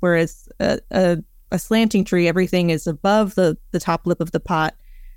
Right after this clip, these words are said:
And then a full cascade, your branch goes below the feet of the pot.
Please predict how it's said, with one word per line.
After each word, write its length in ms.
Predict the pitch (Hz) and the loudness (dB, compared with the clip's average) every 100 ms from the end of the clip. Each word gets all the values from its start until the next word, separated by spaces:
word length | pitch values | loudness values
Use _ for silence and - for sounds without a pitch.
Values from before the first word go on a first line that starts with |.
| _ - | _ -4
And 120 | 170 | 0
then 80 | 165 | 0
a 60 | |
full 280 | - 285 349 | 0 0 2
cascade, 680 | 240 175 165 - 180 156 165 | 2 0 0 0 0 2 0
your 120 | 175 | 0
branch 400 | 180 170 165 - | 2 0 -2 -2
goes 380 | 175 165 160 - | 0 2 0 -4
below 920 | - 160 156 165 185 208 190 170 160 | -4 -2 0 2 4 4 4 2 0
the 260 | 156 170 156 | 0 0 0
feet 360 | - 269 - - | -2 -2 0 0
of 180 | 170 160 | -2 -4
the 80 | |
pot. 320 | - 156 - | -4 -2 -2